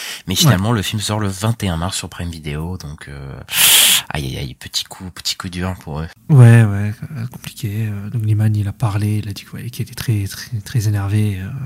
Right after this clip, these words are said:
Speaker 1: Ouais, bah, en gros, dans la, il, il dit que Amazon a demandé, euh, à Doug Liman et à la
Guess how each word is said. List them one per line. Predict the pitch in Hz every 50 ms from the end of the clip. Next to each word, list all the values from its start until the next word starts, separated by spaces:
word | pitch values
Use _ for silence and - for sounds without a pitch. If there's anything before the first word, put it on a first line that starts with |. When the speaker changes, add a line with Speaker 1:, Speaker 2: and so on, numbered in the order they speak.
| 135 143 - - _ _ 87
Speaker 1:
Ouais, | 87 87 92 90
bah, | - - 92 90
en | 95
gros, | 92 95 107 113
dans | 104 107 95
la, | 92 87 85 85 82 80
il, | 80 85 85 - _ -
il | 92 87
dit | 85 92 98 107 113
que | - 104 92 - -
Amazon | 92 95 92 92 87 87 104 101 98
a | 90 87
demandé, | 85 90 90 90 87 82 87 90 92 95 95 90 82
euh, | 76 73 73 67 67 71 80 - _ - - - - - - _ -
à | - 85 85 90 87 76
Doug | 69 - - -
Liman | 98 92 95 92 90 90 95 101 98 92 90 - -
et | - 87 87 87
à | 82
la | 78 76 76 73 71 71 69 69 -